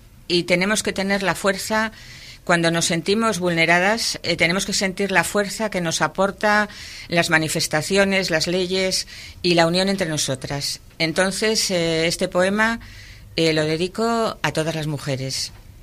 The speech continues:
Se titula Mujer, no dejes que en nombre del amor te hieran.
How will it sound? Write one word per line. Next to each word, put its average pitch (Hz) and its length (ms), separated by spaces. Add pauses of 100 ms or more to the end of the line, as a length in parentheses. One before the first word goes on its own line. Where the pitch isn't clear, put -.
(560)
Se 175 180
titula 220 560 (460)
Mujer, 202 520 (220)
no 190 220
dejes 208 540 (100)
que 170 100
en 165 100
nombre 202 380
del 165 160
amor 170 400 (300)
te 170 160
hieran. 139 460